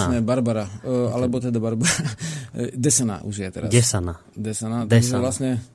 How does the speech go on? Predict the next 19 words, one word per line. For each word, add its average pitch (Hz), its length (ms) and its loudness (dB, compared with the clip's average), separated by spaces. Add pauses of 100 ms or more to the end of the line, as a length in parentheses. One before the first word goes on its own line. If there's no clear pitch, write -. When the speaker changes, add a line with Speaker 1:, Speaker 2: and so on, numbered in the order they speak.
(200)
Speaker 2:
A - 80 -16
čo - 220 -6
si - 80 -2
dáme 107 240 2
od 107 100 2
Horany? 98 380 -2 (2250)
Speaker 1:
No, 170 240 0 (460)
e, 107 100 -10 (1200)
aby 123 200 -2
bol, 120 300 -2 (320)
bol 113 280 -4
výber, 117 360 0
tak, 104 260 -8
e, 104 300 -6 (560)
A - 100 -6
zem 113 180 0
zaspieva. 120 720 -4 (400)
Speaker 2:
Mhm. 110 400 0 (1700)
Speaker 1:
Alebo, 101 300 -4